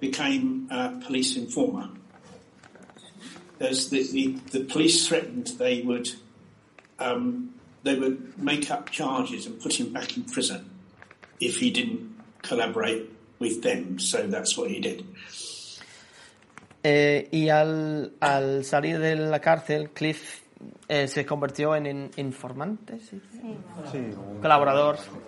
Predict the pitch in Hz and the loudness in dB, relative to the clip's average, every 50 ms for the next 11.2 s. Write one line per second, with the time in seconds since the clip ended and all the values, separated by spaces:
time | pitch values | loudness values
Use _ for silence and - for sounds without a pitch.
0 | - - 151 143 139 143 143 143 139 131 143 139 139 139 135 139 135 143 143 139 | -10 -4 -2 0 0 0 0 -2 -4 -4 -4 -4 -4 -4 -6 -6 -6 -6 -6 -6
1 | 135 - 131 131 131 - 127 120 - - - - - - - - 143 135 135 139 | -4 -4 -6 -8 -6 -6 -6 -6 -6 -8 -18 -10 -10 -8 -4 0 2 2 4 4
2 | 135 135 135 135 131 131 131 131 131 131 - - - _ _ _ _ _ _ _ | 4 4 2 2 0 0 -2 -4 -6 -6 -8 -14 -20 _ _ _ _ _ _ _
3 | - 147 135 - - 151 135 - 143 135 131 131 131 131 - 113 - - 131 117 | -18 -16 -14 -6 -6 -6 -6 -4 -4 -2 -2 -2 -2 -2 -4 -4 -6 -6 -6 -6
4 | - - - - 127 - - - - - - - - - - - - 156 147 143 | -8 -10 -12 -14 -12 -12 -12 -14 -14 -16 -18 -16 -16 -12 -6 0 0 2 2 2
5 | 147 131 - 143 143 143 143 143 143 - - 147 - 165 151 - - 143 139 131 | 0 -2 -2 2 4 4 4 4 4 4 2 2 2 2 -2 -2 0 -2 -2 -2
6 | 127 - 139 127 147 143 135 147 147 147 147 151 151 143 - - 143 139 139 139 | -2 -2 -2 -2 -2 -4 -4 -2 -2 -2 -2 -2 -4 -6 -6 -4 -2 0 0 0
7 | 135 135 135 135 135 131 131 - - - - - - _ - - 123 127 123 123 | -2 -2 -4 -4 -4 -8 -8 -12 -18 -20 -20 -20 -20 _ -6 -4 -2 0 0 0
8 | 123 123 123 123 123 123 123 123 123 127 - 127 160 151 131 113 - - 139 147 | 0 0 0 -2 -2 -4 -4 -4 -6 -4 -4 -4 -4 -4 -6 -10 -4 4 4 4
9 | 151 143 143 139 139 - 123 120 - - - 127 123 123 120 113 110 107 - - | 6 6 4 2 0 -2 -8 -12 -14 -10 -6 -4 -4 -4 -4 -4 -6 -8 -10 -14
10 | - - _ _ _ _ - 131 131 131 131 131 127 - 135 127 107 110 - - | -20 -20 _ _ _ _ 2 4 4 4 2 -2 -4 -2 -2 -2 -2 -4 -12 -10
11 | - 123 117 - | -8 -8 -8 -8